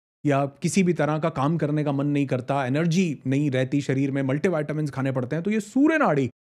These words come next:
को अगर आप एक्टिवेट करें, तो ये आपके शरीर के अंदर वो एनर्जी रेगुलेशन का काम करती है। अब इस सबको हमारे स्वर शास्त्रों में काफ़ी समझाया गया, लेकिन मैं इसका, इस बुक के माध्यम से जितनी बात हुई है, स्वर विज्ञान पर अलग बात करेंगे किसी दिन,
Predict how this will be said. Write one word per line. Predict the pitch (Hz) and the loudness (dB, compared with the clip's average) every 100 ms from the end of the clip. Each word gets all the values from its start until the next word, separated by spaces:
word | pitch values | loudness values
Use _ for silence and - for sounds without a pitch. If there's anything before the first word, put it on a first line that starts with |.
| _ | _
को | - | -2
अगर | 170 190 | 2 2
आप | 175 | 0
एक्टिवेट | 143 - 175 175 | -4 -2 -2 0
करें, | - 147 | 0 -2
तो | 170 | 0
ये | 165 | 0
आपके | 143 - 156 | 0 -4 -4
शरीर | 139 156 135 | 0 0 0
के | |
अंदर | 127 143 | 0 0
वो | 160 131 | 0 0
एनर्जी | 120 123 143 | 0 -2 0
रेगुलेशन | 120 113 117 110 135 | -2 0 -2 -2 -2
का | 135 | -2
काम | 113 110 | -4 -6
करती | 107 101 101 | -6 -8 -10
है। | - | -4
अब | 131 120 - 165 | -4 -4 -6 -6
इस | - | -2
सबको | - 196 226 | -4 0 0
हमारे | 196 185 196 | 0 0 -2
स्वर | 196 180 | -2 -2
शास्त्रों | 190 165 165 190 | -2 -4 -2 -2
में | 196 | 0
काफ़ी | 190 156 196 | -2 -2 -2
समझाया | 190 170 156 175 | -4 -2 -2 -2
गया, | 233 | -2
लेकिन | 254 233 | -4 -2
मैं | 220 | -2
इसका, | 208 208 277 - _ - | -2 0 -2 -2 _ 0
इस | 220 | 2
बुक | 175 185 - | 4 2 0
के | 226 | -6
माध्यम | 190 185 208 | -4 -6 -6
से | 196 | -6
जितनी | 165 214 | -6 -4
बात | 190 180 175 | -2 -2 -4
हुई | 175 | -2
है, | 220 262 | -2 0
स्वर | 180 175 | 0 0
विज्ञान | 175 156 170 | 0 -2 -2
पर | 180 175 | 0 0
अलग | 185 | 0
बात | 190 165 160 | 0 -2 -2
करेंगे | 151 151 156 | -2 0 -2
किसी | 151 143 | -4 -4
दिन, | 165 | -2